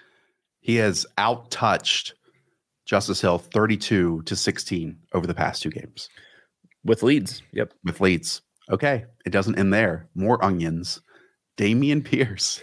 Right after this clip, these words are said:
Speaker 1: <laughs> is your running back seventeen. Yes, against the Carolina Panthers, he is a running back twenty-six in consensus rankings, a rare occasion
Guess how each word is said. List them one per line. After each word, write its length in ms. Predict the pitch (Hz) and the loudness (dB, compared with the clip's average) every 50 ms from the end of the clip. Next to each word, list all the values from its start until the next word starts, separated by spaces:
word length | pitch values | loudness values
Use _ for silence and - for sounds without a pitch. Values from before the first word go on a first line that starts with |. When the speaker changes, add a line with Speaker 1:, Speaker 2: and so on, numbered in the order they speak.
| - - | -14 -14
Speaker 1:
<laughs> 140 | - 117 - | -8 -2 0
is 200 | 139 123 120 117 | 0 0 2 2
your 120 | 110 101 | 0 2
running 260 | 101 101 95 95 95 | 2 2 2 2 0
back 260 | 87 95 90 90 - - | 2 2 2 2 0 0
seventeen. 720 | - 95 82 82 90 90 95 - 110 110 131 - - - - - - - - - _ _ | 0 0 2 0 0 -2 0 2 2 2 2 0 -4 -10 -20 -20 -20 -20 -20 -20 _ _
Yes, 440 | - 107 117 113 104 - - - - - | -2 2 2 2 2 2 2 -2 0 0
against 260 | - 104 92 98 87 - | 0 0 2 0 0 -2
the 80 | 104 | -4
Carolina 320 | - - 101 90 87 85 82 | -2 0 2 2 2 0 0
Panthers, 560 | - 110 104 107 110 135 131 127 127 - - _ _ _ _ _ - | 0 0 0 2 2 2 0 0 0 -4 -10 _ _ _ _ _ -2
he 80 | - | 0
is 120 | 113 110 107 | 0 2 4
a 40 | 98 | 2
running 180 | 98 101 98 | 4 4 4
back 200 | 92 90 87 - | 2 0 0 -2
twenty-six 760 | - - 98 95 92 87 - - 143 160 160 - - - - - _ _ - - _ _ - | -2 0 0 0 0 0 0 0 0 0 0 -4 -6 -6 -6 -8 _ _ -20 -20 _ _ -6
in 100 | 98 90 | -4 -2
consensus 400 | - 87 82 92 87 90 87 87 | -2 -2 -2 -2 -4 -4 -4 -2
rankings, 500 | 98 101 98 92 113 113 135 156 151 - - | -2 0 0 2 2 2 2 2 0 -2 0
a 300 | 90 92 92 92 87 82 - | 2 4 4 4 2 0 -2
rare 560 | 90 92 87 95 110 113 127 151 160 170 160 - | -6 -6 -2 0 2 4 4 4 4 2 2 2
occasion 600 | 113 117 120 110 120 131 120 - - - - | 0 0 2 2 2 2 0 -2 -6 -8 -10